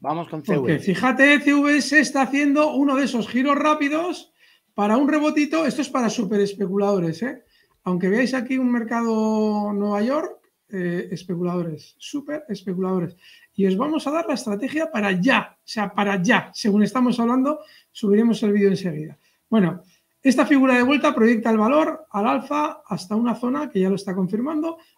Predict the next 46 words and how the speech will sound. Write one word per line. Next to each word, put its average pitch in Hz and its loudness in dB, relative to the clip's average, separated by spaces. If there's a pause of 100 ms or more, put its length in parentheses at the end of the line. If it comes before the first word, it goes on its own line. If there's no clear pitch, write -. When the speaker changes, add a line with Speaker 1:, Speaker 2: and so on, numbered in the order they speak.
(140)
Speaker 2:
está 247 -4
en 269 2
una 262 2
zona 285 0
noventa 185 2
y 170 4
dos, 170 2
cotiza 226 0
en 226 4
ochenta 196 2
y - 6
ocho 214 2
con 202 2
noventa 208 2
y 247 2
siete, 277 -2 (200)
estaríamos 202 2
hablando 226 2
de 226 4
ese 214 2
tres, 220 0
cuatro 220 0
por 185 0
ciento 214 2
de 180 2
recorrido 180 2
alcista 247 -2 (240)
con 202 2
un 240 6
stop 277 -2
muy 254 4
cercano 262 2
ya 262 2
en 202 0
los 185 2
mínimos 311 0 (340)
de 196 2
la 180 2
sesión 214 0
de 196 6
hoy. 185 4
Esta 302 0
es - -2 (580)
operación 226 0
para 262 4
superespeculadores, 202 0